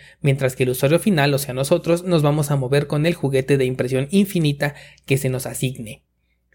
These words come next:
Finalmente tienen ellos la capacidad de crear la moneda que quieran, ponerle el precio que quieran y restringirlo a quien ellos quieran, porque es dinero inventado. Dinero que cuando salga simplemente van a decir: "A partir de tal día entra en circulación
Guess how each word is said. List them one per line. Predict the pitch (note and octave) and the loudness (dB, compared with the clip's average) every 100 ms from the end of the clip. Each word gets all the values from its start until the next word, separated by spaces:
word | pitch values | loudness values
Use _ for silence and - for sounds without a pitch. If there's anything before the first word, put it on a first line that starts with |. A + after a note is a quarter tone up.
| _ _ - | _ _ 2
Finalmente | E3+ A#3+ B3+ B3 | 4 4 2 2
tienen | A3+ E3+ F#3+ F3+ | 2 2 4 2
ellos | E3 F#3 | 2 2
la | E3 | 2
capacidad | F3 - C3 C3+ D3+ | 0 -2 0 0 0
de | D3 | 0
crear | C3+ C3 D3+ | 0 0 0
la | D3 | 0
moneda | A#2+ C3 C#3+ | -2 -2 -2
que | C#3 A#2 | -4 -2
quieran, | - D3+ D3 D3 | 2 2 2 -2
ponerle | C3+ C3+ C3+ C#3+ C#3+ | 0 0 2 0 0
el | C#3+ C3+ | -2 0
precio | C#3 C#3 C3 | -2 -2 -4
que | B2+ | -6
quieran | - D3+ D3+ D3+ - - _ | 0 2 2 -2 -8 -20 _
y | E3+ | 2
restringirlo | D3+ F#3+ F#3+ C#3+ C3 D#3 D3 D3+ - | 4 2 2 -2 0 0 0 0 0
a | C#3 | -4
quien | C#3 C3+ C#3 | -2 -2 2
ellos | D3 D3+ D3 | 2 2 -2
quieran, | - B2 A#2 B2+ | -4 -4 -4 -8
porque | B2+ B2+ C#3+ | -8 0 2
es | |
dinero | C#3+ C3+ D3 D#3 | 2 2 0 2
inventado. | D#3 D3 C3 B2+ A#2 G2+ - _ _ - | 0 2 2 0 -2 -4 -14 _ _ 0
Dinero | D#3+ F3+ G3 | 2 2 0
que | F#3 | 0
cuando | D3+ C3 | 0 0
salga | - D3+ D#3 F3 F3+ | 2 0 2 0 0
simplemente | - D3 D#3 D3+ D3 | -4 -2 -2 0 2
van | C#3+ C#3+ | 2 2
a | |
decir: | C#3 C3+ | 0 0
"A | B2+ | 0
partir | C3 C3 C#3+ C#3 | -2 -2 0 0
de | C3+ | 0
tal | C3 C3+ | 0 2
día | F3 F#3+ - | 2 0 2
entra | F3+ F3+ F3+ | -2 0 -2
en | |
circulación | D#3+ F3+ F#3 C#3 A#2+ E3+ | -2 -2 0 -2 0 -2